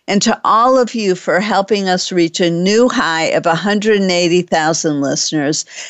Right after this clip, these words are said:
Because you keep listening, Uplift Your Life, Nourishment of the Spirit is a top-ranked show here on Voice America, the worldwide leader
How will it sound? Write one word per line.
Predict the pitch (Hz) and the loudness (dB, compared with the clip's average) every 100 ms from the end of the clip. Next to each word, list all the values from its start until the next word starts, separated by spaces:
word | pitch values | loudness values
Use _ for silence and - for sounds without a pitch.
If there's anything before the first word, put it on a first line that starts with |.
| - | -2
Because | 226 - 233 196 - | -2 2 2 2 2
you | 233 | 2
keep | 226 - 240 233 | 0 0 0 2
listening, | 214 220 220 226 208 | 2 2 2 0 0
Uplift | 175 180 185 196 - | 0 0 0 0 0
Your | 202 | 2
Life, | 190 185 185 196 | 4 4 2 0
Nourishment | 180 190 - - 175 | 0 0 0 -2 0
of | 180 160 | 0 0
the | 175 | -2
Spirit | - - 233 233 214 | -2 0 2 4 2
is | - 180 | 0 0
a | 202 | -2
top-ranked | 180 - 202 220 226 226 202 190 | -4 -6 -4 -4 -2 -2 -2 -2
show | - 247 220 165 160 - - - | 0 2 2 2 0 -20 -14 -2
here | 233 214 | 0 2
on | 185 175 | 0 -4
Voice | - 190 220 - | -4 0 0 0
America, | 226 185 175 170 170 202 | -2 0 2 2 0 -2
the | 156 175 | 2 2
worldwide | 170 165 208 220 240 208 180 170 170 156 | 2 2 4 4 2 2 2 2 0 0
leader | 175 170 165 160 | 0 2 2 2